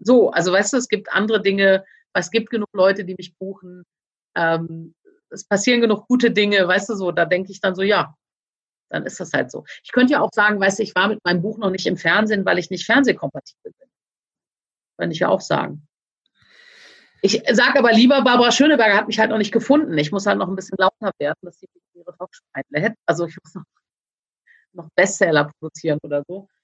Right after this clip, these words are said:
Äh, so rum könnte ich's halt auch, äh, drehen. Und Sabine Asplom war ja schon in allen Talkshows. Also wissen wir ja, dass es im Notfall auch,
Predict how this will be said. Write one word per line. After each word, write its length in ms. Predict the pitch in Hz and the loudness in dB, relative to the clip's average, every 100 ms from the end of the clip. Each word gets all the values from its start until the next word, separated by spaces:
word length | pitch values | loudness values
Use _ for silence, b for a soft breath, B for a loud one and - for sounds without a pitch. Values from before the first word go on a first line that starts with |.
| _ _ | _ _
Äh, 120 | - 170 | -10 -8
so 80 | 170 | -8
rum 160 | 190 | -12
könnte 220 | 190 185 180 | -4 -2 -2
ich's 100 | - | 0
halt 120 | 180 | -2
auch, 280 | - 185 - | -2 -6 -8
äh, 180 | - 147 - | -8 -8 -4
drehen. 180 | 139 135 | -6 -4
Und 280 | - 277 349 _ | 2 2 2 _
Sabine 380 | 190 220 220 196 | -2 -2 -2 -4
Asplom 360 | 196 - - 180 | -6 -8 -10 -4
war 160 | 160 | 0
ja 120 | 160 160 | 2 2
schon 180 | 160 147 | -2 -8
in 60 | |
allen 180 | - - - | -10 -12 -16
Talkshows. 400 | - - - - | -20 -14 -12 -12
Also 280 | - - 151 - _ _ _ _ _ | -16 -20 -20 -20 _ _ _ _ _
wissen 300 | 208 233 233 | -2 0 0
wir 160 | 180 170 | 2 2
ja, 220 | 147 147 | 2 2
dass 220 | 151 147 | 0 -4
es 100 | 151 | -12
im 80 | 147 - | -18 -16
Notfall 500 | 156 185 - 156 151 | -14 -12 -4 0 0
auch, 300 | 151 143 - | -2 -8 -8